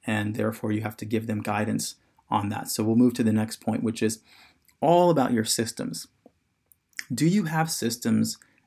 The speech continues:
and documented systems for every part of your process that can translate into accountability for your team, right? So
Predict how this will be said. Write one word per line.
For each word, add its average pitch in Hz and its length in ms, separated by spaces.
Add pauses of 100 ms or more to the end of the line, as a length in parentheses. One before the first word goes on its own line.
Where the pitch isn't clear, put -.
(120)
and 113 320
documented 110 960
systems 107 560
for - 260
every 117 380 (160)
part 113 300
of 113 100
your 104 140
process 151 760 (460)
that - 320 (160)
can 113 500 (300)
translate 135 720
into 110 480
accountability 113 1040 (180)
for 107 200
your 101 160
team, - 460 (680)
right? 101 300 (300)
So 104 460